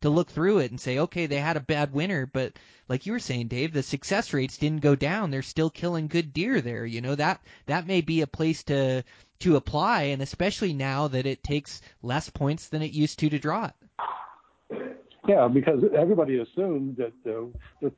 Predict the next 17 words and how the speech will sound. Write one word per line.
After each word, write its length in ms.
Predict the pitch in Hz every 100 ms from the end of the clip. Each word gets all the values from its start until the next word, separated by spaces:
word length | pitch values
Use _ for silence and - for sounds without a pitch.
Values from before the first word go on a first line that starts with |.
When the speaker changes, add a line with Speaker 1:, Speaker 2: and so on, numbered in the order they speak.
| -
Speaker 2:
the, 80 | 120
with 360 | 147 135 123
the, 280 | 120 104 107
uh, 40 | 101
tag 360 | 160 208 175
numbers 340 | 120 107 107 110
down, 400 | 117 113 131 131
that 100 | -
the 60 | 117
points 300 | 147 147 -
to 80 | 120
draw 400 | 120 160 196 123
would 180 | 113
go 180 | 113 123
through 200 | 120 123
the 60 | 110
roof. 280 | 156 214